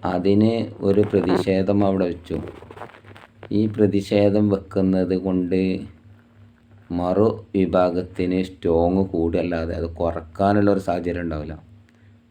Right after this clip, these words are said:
കാരണം എന്താ വെച്ചാൽ, ഒരു പ്രശ്നം ഉണ്ടായാൽ പ്രതിഷേധത്തിലൂടെ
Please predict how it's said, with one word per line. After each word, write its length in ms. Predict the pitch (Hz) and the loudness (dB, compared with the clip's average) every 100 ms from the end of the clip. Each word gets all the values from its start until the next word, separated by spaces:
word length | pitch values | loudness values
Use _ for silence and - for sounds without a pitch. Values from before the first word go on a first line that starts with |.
| - | -10
കാരണം 200 | 95 101 | -2 0
എന്താ 120 | 104 | 0
വെച്ചാൽ, 220 | 98 107 113 | 2 2 2
ഒരു 100 | 110 | 0
പ്രശ്നം 360 | 101 98 - 107 | -2 -2 -2 0
ഉണ്ടായാൽ 460 | 107 104 101 101 104 101 | 2 0 0 0 -2 -2
പ്രതിഷേധത്തിലൂടെ 880 | 92 90 92 95 98 - 101 98 98 | -6 -6 -4 -2 -2 0 2 4 4